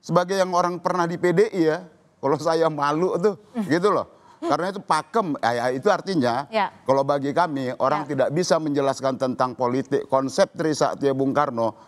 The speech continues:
Speaker 2: Hmm.
Speaker 1: dia belum P D I itu. Dan memang ya, ya
Speaker 2: Oke.
Speaker 1: pas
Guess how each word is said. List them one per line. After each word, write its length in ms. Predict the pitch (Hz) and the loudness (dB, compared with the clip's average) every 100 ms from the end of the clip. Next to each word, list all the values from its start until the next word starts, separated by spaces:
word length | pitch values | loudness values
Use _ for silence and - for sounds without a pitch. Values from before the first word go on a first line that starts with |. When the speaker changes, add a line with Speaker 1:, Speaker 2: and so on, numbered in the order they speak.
| _ | _
Speaker 2:
Hmm. 80 | 240 | -4
Speaker 1:
dia 240 | 226 147 135 | 2 2 2
belum 320 | 139 139 123 | 0 0 0
P 160 | 123 | 0
D 80 | 131 | 0
I 160 | 165 147 | 2 0
itu. 240 | 113 101 | 2 -2
Dan 240 | 80 101 107 | 0 0 0
memang 240 | 131 269 | 0 0
ya, 160 | 135 87 - _ _ _ _ | -2 -4 -10 _ _ _ _
ya 160 | - 220 | -4 -2
Speaker 2:
Oke. 80 | 202 | 0
Speaker 1:
pas 320 | 175 156 | 0 0